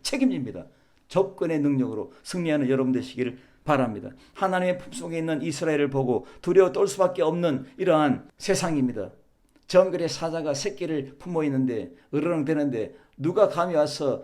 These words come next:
그 사자를 괴롭히겠습니까? 고슴도치도 자기 새끼를 사랑할 줄 안다 했어요. 그 날카로운 그 가시를 가지고 그 새끼를 안을 때 새끼가 찔리거나 피가 나지 않습니다. 어떻게?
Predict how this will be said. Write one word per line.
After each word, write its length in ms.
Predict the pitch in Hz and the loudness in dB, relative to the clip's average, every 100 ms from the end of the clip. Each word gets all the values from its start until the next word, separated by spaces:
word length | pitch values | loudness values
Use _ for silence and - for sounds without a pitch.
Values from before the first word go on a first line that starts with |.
| - | -14
그 120 | - 165 | -6 -6
사자를 500 | - 160 160 156 156 | -4 -4 -2 -4 -2
괴롭히겠습니까? 880 | 170 156 139 127 127 107 - - - _ _ _ _ _ | -2 -2 -2 -4 -4 -12 -12 -18 -18 _ _ _ _ _
고슴도치도 880 | 160 185 185 160 - 131 127 98 - | -8 -6 -6 -8 -10 -6 -6 -6 -12
자기 240 | - 135 156 | -8 -8 -6
새끼를 380 | - - 151 139 | -4 -4 -4 -6
사랑할 340 | 131 131 135 | -4 -4 -4
줄 100 | 131 | -4
안다 200 | 123 113 | -4 -4
했어요. 400 | 110 - 82 - _ _ _ | -8 -10 -12 -12 _ _ _
그 100 | 170 | -6
날카로운 760 | 151 175 - 165 156 135 131 - - | -2 -2 -2 -4 0 -2 -2 -10 -14
그 320 | 156 160 131 - _ _ _ _ | -4 -4 -4 -20 _ _ _ _
가시를 420 | - 196 196 196 156 | -2 -2 2 0 2
가지고 480 | 143 131 120 - - _ _ _ _ | 0 0 -4 -8 -14 _ _ _ _
그 100 | 190 | -6
새끼를 340 | - 202 196 156 | -4 -2 0 0
안을 240 | 147 135 | 0 0
때 220 | 127 - - | -4 -6 -12
새끼가 560 | - 190 170 139 123 - - | -10 -8 -6 -4 -4 -6 -16
찔리거나 540 | 208 170 147 143 131 | -12 -8 -4 -4 -4
피가 240 | - 165 | -8 -6
나지 180 | 143 127 | -4 -2
않습니다. 460 | 127 - 120 98 - - | -4 -6 -8 -8 -8 -2
어떻게? 480 | 139 131 110 92 | -2 -2 -10 -12